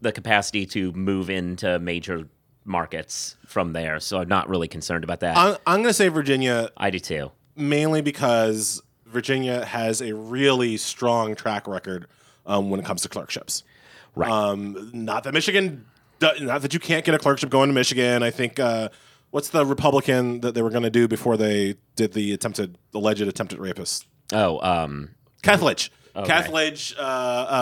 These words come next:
Speaker 2: uh, was a, was a Michigan guy. Um, so it's not like you can't, it's not like you can't get a clerkship and become a judge if you go to Michigan. Michigan is a great school. But U V A does, I think, somewhat consistently from our numbers,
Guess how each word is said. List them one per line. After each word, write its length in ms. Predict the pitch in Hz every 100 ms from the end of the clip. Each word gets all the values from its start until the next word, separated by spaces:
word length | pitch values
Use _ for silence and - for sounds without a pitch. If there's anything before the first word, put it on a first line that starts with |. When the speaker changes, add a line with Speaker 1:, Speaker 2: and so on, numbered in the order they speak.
| 120
Speaker 2:
uh, 40 | 117
was 220 | 117 113
a, 340 | 113 110 110
was 200 | 101 113
a 40 | 113
Michigan 340 | 117 120 117
guy. 400 | 113 107 104 98 - - -
Um, 280 | - 113 110
so 120 | 107 107
it's 120 | 123
not 220 | 131 139
like 160 | 131 127
you 60 |
can't, 320 | 117 135 127
it's 140 | - -
not 100 | 95
like 140 | 117
you 80 | 143
can't 180 | 143 127
get 80 | 139
a 60 |
clerkship 500 | - 123 110 127 117
and 300 | 117 110 110
become 300 | 107 - 110
a 180 | 113 113 - - - _ -
judge 520 | - 131 123 120 110
if 140 | 120
you 60 | 117
go 100 | 117
to 80 | 113
Michigan. 360 | 107 - 107
Michigan 280 | 98 - 107
is 80 | 107
a 60 | 110
great 240 | 107 107
school. 260 | - 101 92
But 140 | 113
U 160 | 127 135
V 140 | 160
A 260 | 139 139 147 - - 139
does, 340 | 131 135 131
I 80 | 123
think, 260 | 131 123 - _ _ -
somewhat 540 | - 175 175 170 -
consistently 640 | - 135 160 - 156 135 127
from 180 | 127
our 180 | 123 131
numbers, 500 | 120 107 104 98 92